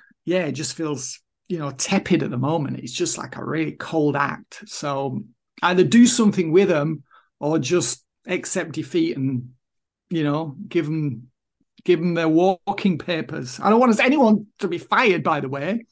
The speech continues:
What I'm saying is, is that try and, try and get these act-, try and make this act productive, you know, 'cause they wanna be over. These guys want to be over.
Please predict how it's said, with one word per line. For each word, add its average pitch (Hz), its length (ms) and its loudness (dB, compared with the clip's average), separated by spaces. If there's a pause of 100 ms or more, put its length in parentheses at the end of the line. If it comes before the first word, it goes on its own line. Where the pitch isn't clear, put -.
(340)
What 190 120 -4
I'm 214 100 2
saying 220 340 0
is, 185 340 -4 (380)
is 175 140 -6
that 185 160 -2
try 202 260 -4
and, 165 360 -4 (1300)
try 214 240 -2
and 214 120 4
get 208 160 -2
these 214 240 -2
act-, - 260 -10
try 233 160 -4
and 220 80 0
make 214 140 -4
this 214 160 -6
act 190 240 -6
productive, - 640 -10 (140)
you 170 80 -4
know, 175 120 0
'cause 190 180 0
they 294 160 6
wanna 226 340 4
be 160 180 4
over. 147 380 -2
These 220 240 0
guys 208 340 0
want 254 280 0
to 180 80 -6
be 151 160 -4
over. 139 420 -12